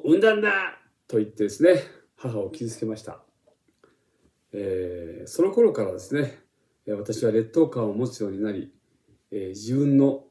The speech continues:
心の中にはいつも自分はダメな人間なんだという疑問を持ち始めるようになりました。しかしその反面、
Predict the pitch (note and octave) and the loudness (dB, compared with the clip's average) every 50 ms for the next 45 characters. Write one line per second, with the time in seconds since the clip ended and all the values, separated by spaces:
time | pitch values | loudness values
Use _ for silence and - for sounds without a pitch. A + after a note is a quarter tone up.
0 | _ _ - - C3+ B2 A#2+ A2+ A2+ A#2 C3 B2 - A#2 A2+ G#2+ G#2 G2+ F#2+ F#2 | _ _ -14 -8 -6 -4 -2 0 0 0 -2 -2 -2 0 0 0 -2 -2 -6 -10
1 | - _ _ _ - E3 D3+ - - - F3 F#3 F#3+ - - - _ _ _ - | -16 _ _ _ -8 -8 -8 -8 -8 -6 -2 -2 -2 -4 -6 -12 _ _ _ -20
2 | - G#2 G#2+ G#2+ G#2 G#2+ G#2 G2 G2+ G2 F2+ - - _ _ _ _ _ _ _ | -16 -10 -6 -4 -2 -2 -2 -4 -6 -8 -10 -12 -16 _ _ _ _ _ _ _
3 | _ _ _ _ _ _ _ _ - G#2 A2 C3+ - F#4 E4 C3 A2+ A2 G#2+ G#2 | _ _ _ _ _ _ _ _ -8 -2 2 4 4 4 4 2 2 2 2 0
4 | G#2 G2+ G2+ G#2 G#2 G#2 G2+ - G2+ - - - - _ _ _ _ - - A#2+ | 0 -2 -4 -4 -6 -6 -6 -8 -10 -12 -16 -20 -20 _ _ _ _ -6 -4 -2
5 | A2+ A2+ B2 B2+ B2+ A2+ - - _ _ _ _ _ _ _ _ C3 B2 A#2+ A#2 | 0 0 0 0 -2 -4 -6 -10 _ _ _ _ _ _ _ _ -4 -2 0 0
6 | A#2 A#2+ C3 D3+ D3+ - - - _ _ _ - A2 G#2+ G#2+ G#2+ - - C3 A2 | 2 4 4 4 4 4 0 -10 _ _ _ -10 -6 -6 -6 -6 -6 -6 -6 -4
7 | A2+ A#2 A2 A#2 A#2 A#2 A2+ A2+ A2+ A2+ B2 A#2+ A2+ G#2 G2 F#2+ G#2 A2+ A2+ A#2 | -4 -4 -4 -2 -2 -2 -2 -2 -2 -2 0 -2 -2 -4 -4 -4 -4 -4 -4 -6
8 | A2+ - - - - _ _ _ _ _ _ _ _ _ _ _ _ _ _ _ | -8 -10 -14 -14 -16 _ _ _ _ _ _ _ _ _ _ _ _ _ _ _
9 | _ _ _ - - - G3+ D#3+ - - D3+ C#3 C3+ C3 C3 B2+ B2+ B2 A#2 A2+ | _ _ _ -12 -6 -4 -2 -2 -2 0 0 0 2 2 2 2 2 2 2 0
10 | G#2+ - | -2 -2